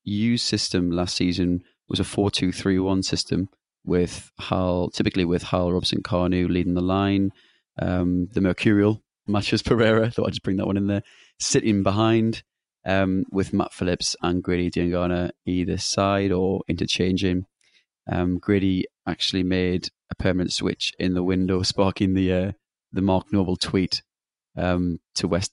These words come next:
basically to the West Ham board saying he's gutted and he thinks it's a disgrace, which I find crazy that your club captain is tweeting saying how gutted he is that a player has left and seemingly undermining the decision of the club.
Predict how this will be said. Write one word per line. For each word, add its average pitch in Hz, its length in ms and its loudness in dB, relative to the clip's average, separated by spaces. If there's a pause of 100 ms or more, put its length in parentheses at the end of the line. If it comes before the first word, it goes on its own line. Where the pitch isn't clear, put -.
basically 87 300 -2
to - 100 -2
the 85 80 0
West 95 200 -2
Ham 92 160 0
board 90 280 0
saying 90 420 -2
he's 90 140 -4
gutted - 460 0 (240)
and 90 120 -2
he 87 60 -2
thinks 95 180 -4
it's 95 100 -4
a 87 60 -2
disgrace, 90 540 0
which - 180 -2
I 92 80 0
find 98 300 -2
crazy 101 460 0 (540)
that 92 120 -2
your 92 100 0
club - 260 -2
captain - 340 -2
is 87 100 -2
tweeting - 460 0 (100)
saying 87 300 -2
how 98 180 -4
gutted 95 320 -2
he 92 140 0
is 95 120 -2
that 101 100 -2
a 95 40 -6
player 92 260 -2
has 87 100 -4
left 92 340 -4 (540)
and - 100 -4
seemingly 92 460 2
undermining 90 540 0
the 87 80 0
decision 87 340 -2
of 85 40 -2
the 117 80 -4
club. 95 300 -4